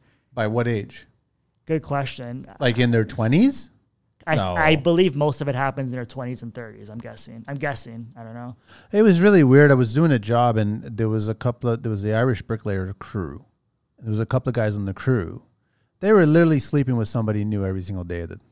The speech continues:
Speaker 1: of the week.
Speaker 2: Right.
Speaker 1: Through Tin-, Tinder, right? And I was like,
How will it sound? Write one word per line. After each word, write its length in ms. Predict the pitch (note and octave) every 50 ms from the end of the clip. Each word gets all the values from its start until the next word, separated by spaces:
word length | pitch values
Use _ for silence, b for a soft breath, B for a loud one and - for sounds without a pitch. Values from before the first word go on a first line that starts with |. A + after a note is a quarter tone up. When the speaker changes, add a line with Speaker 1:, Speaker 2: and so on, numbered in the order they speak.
| _ _
Speaker 1:
of 100 | - A2
the 80 | G2 F#2+
week. 220 | G2 - - - _ _ _ _ _ -
Speaker 2:
Right. 200 | B2+ A#2 B2 A#2+ _ _ _ _ _ _ _ -
Speaker 1:
Through 180 | - C#3 B2
Tin-, 380 | A2+ - A#2 G#2 - - - B2+
Tinder, 360 | - - - F2 E2 E2 - -
right? 140 | - F3 G#3 - _ _ _ _ _ _ -
And 100 | C3 C3+
I 40 |
was 140 | C#3 C3 A#2+
like, 200 | C3+ C3 B2+ B2+